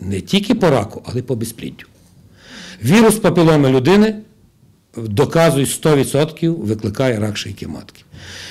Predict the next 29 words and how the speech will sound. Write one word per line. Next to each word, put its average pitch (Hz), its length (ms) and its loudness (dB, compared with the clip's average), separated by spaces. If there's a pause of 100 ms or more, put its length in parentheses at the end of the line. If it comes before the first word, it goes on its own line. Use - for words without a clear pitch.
Вірус 202 240 4
папіломи 165 460 4
людини 175 320 2
передається 127 640 0 (140)
через 110 260 -4
статеве 113 420 -4
життя. 101 340 -6 (340)
Чим 190 260 2
більше 170 380 2
статевих 135 500 0
партнерів, 170 500 0
тим 120 160 -2
більший 123 320 -2
ризик 160 440 -2 (540)
розвитку 143 540 0
раку 113 260 -2
шийки 107 360 -4
матки. - 340 -10 (200)
Куріння 202 560 4 (100)
в - 100 -10
сім, 180 360 0
в 101 80 -6
сорок 180 380 2
сім 160 260 0
раз 202 280 0 (220)
підвищує 135 640 0
рак 147 180 0
шийки 131 320 -4
матки. 104 340 -10